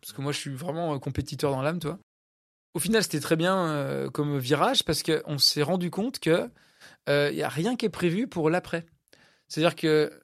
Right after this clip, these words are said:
la France, y a pas que dans le parachutisme, hein, dans plein, plein de sports, la, la France, elle est capable de créer des, des champions du monde dans, dans plein de trucs.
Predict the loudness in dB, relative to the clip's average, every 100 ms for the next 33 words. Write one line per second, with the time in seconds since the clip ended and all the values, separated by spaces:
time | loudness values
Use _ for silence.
0 | _ -2 -2 0 0 2 0 -6 -10 _
1 | _ _ _ _ 0 0 0 -2 0 0
2 | -2 -2 -6 -6 -4 -6 -6 -4 -2 -2
3 | -6 -2 0 0 0 0 0 0 -2 -2
4 | -4 -2 -2 -2 -2 -2 0 0 0 -2
5 | -6 -2 -2 0 0 -2 -2 -4 -4 -2
6 | 0 0 0 -2 -4 -4 -8 -8 -10 -6
7 | -6 -2 -2 -2